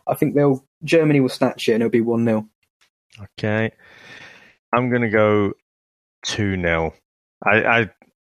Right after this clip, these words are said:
Speaker 2: think all the goals will come in the second half.
Speaker 1: Mm.
Speaker 2: Again, I think the Swedes will be really organised,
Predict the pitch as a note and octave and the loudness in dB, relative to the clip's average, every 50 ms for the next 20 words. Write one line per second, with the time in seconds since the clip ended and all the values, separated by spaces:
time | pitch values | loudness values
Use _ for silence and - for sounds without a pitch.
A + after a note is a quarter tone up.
0 | _ _ _ _ _ _ _ _ - D3 C#3+ C3 - B2+ A#2+ A#2+ A2+ A2 G2 A2 | _ _ _ _ _ _ _ _ -2 0 0 2 2 2 2 4 2 2 2 2
1 | G#2+ G#2+ G#2 G#2 F#2 G#2 G2+ F#2+ - G#2+ G2+ G2 G2 F#2+ F#2 - - F#2+ F2 - | 2 2 2 2 0 0 -2 -2 -2 -4 -4 -4 -4 -4 -4 -4 -4 -4 -4 -6
2 | G2 F2+ E2+ - F2 F2+ F2+ F2+ G2 - - - - - _ _ _ _ _ _ | -8 -10 -6 -4 -2 0 0 0 -2 -4 -6 -12 -18 -20 _ _ _ _ _ _
3 | C#3+ C3+ A#2+ A2 F#2+ F#2 F#2 F#2 F2 E2+ - G#2 F#2+ - - - - - - G#2+ | -4 -2 -2 -2 -2 -2 -2 -2 -4 -4 -4 -6 -8 -8 -6 -6 -4 -4 -2 0
4 | G#2 G#2 G#2 G2+ F#2+ F#2 - - - - F#2 E2+ D#2+ F#2 F2+ F2 F2 F2+ F#2+ G2 | 0 0 0 -2 -2 -6 -8 -6 -4 -4 -4 -2 -2 -4 -4 -4 -4 -2 0 2
5 | G2+ G2+ G2+ G2 G2 F#2 F#2+ F#2 F#2+ G2 F#2+ F2 G2 F#2+ F#2+ F#2 F#2 F#2 F#2 F#2 | 2 4 4 2 2 2 2 2 2 2 2 0 0 2 2 2 2 2 2 0
6 | F2 - - | -2 -4 -8